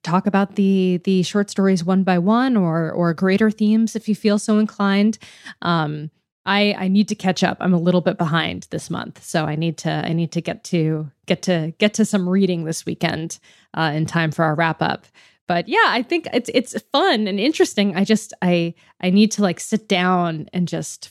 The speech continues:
focus on reading it and get my brain out of that, you know, linear style of storytelling that I'm, I'm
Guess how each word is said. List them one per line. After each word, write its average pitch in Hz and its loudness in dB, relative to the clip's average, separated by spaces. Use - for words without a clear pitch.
focus 180 0
on 175 0
reading 185 2
it - -6
and 175 0
get 196 2
my 185 2
brain 196 2
out 175 -2
of 175 -4
that, 175 -4
you 196 0
know, 170 -2
linear 208 2
style 190 0
of 180 -2
storytelling 190 0
that 165 0
I'm, 170 -4
I'm 170 -2